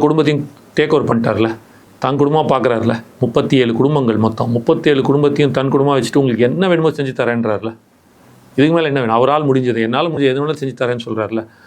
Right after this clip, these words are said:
அந்த தீர்வை பாருங்க. அந்த முப்பத்தேழு குடும்பம் இன்னைக்கு எப்படி இருக்க போகுது வாழ்க்கையில? நினைச்சதெல்லாம் கிடைக்க போகுதுல்ல, அதை தானே நம்ம பார்க்கணும். எவ்வளோ பெரிய முன்னேற்றம் அந்த குடும்பம், அந்த தலைமுறையே முன்னேறிடுச்சுல்ல இன்னைக்கு. இதை தான் நம்ம பார்க்கணும். அதை விட்டுப்புட்டு ஒரு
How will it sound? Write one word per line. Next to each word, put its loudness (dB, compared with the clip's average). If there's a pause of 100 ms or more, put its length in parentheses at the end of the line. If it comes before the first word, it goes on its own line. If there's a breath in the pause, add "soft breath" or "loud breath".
(280 soft breath)
அந்த 0
தீர்வை 4 (100)
பாருங்க. 0 (280)
அந்த 2
முப்பத்தேழு 2
குடும்பம் 4
இன்னைக்கு 2
எப்படி 2
இருக்க 4
போகுது 2 (1600)
வாழ்க்கையில? 2 (480)
நினைச்சதெல்லாம் 0
கிடைக்க 2
போகுதுல்ல, 2 (440)
அதை 0
தானே 2
நம்ம -2
பார்க்கணும். 2 (120)
எவ்வளோ 4
பெரிய 4
முன்னேற்றம் 2
அந்த 0
குடும்பம், 2 (340 loud breath)
அந்த 2
தலைமுறையே 0
முன்னேறிடுச்சுல்ல 0 (380)
இன்னைக்கு. 2 (580 loud breath)
இதை 4
தான் 2
நம்ம 0
பார்க்கணும். 0 (140)
அதை 2
விட்டுப்புட்டு 2 (600 loud breath)
ஒரு 2